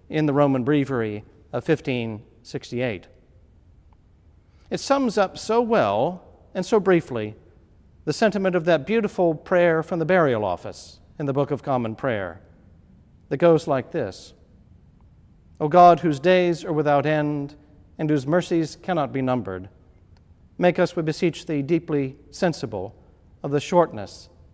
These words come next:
and uncertainty of life, and let thy Holy Spirit lead us in holiness and righteousness all our days, that when we shall have served thee in our generation, we may be gathered unto our fathers, having the testimony of a good conscience,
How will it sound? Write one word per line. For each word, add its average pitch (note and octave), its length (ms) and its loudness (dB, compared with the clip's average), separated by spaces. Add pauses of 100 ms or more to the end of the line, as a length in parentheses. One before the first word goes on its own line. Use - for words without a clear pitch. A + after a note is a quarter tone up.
(200)
and D3+ 100 -2
uncertainty B2 800 -4 (180)
of A2+ 120 -12
life, G#2 440 -4 (800)
and F#3 120 2
let G3 120 6
thy F#3+ 140 4
Holy F3 260 2
Spirit E3+ 380 -2
lead E3 280 -2
us - 380 -12 (320)
in F3 120 -2
holiness C3 640 0
and D3 160 -4
righteousness E3 680 -2
all E3 280 2
our A2+ 120 2
days, G2 520 -6 (760)
that D#3 140 0
when F#3 300 4
we F3 120 0
shall E3+ 220 0
have D3+ 120 4
served F#3 440 -2
thee D#3 360 0
in D3 100 -2
our D#3 260 4
generation, B2 720 -6 (520)
we E3+ 120 2
may E3+ 120 4
be D#3 120 2
gathered D#3 400 4
unto C3+ 260 -2
our B2+ 140 0
fathers, G#2+ 600 -8 (640)
having D#3+ 360 4
the D#3 80 0
testimony C#3 840 -2
of D3 120 -6
a D3 40 -2
good D3 280 0
conscience, B2 640 -6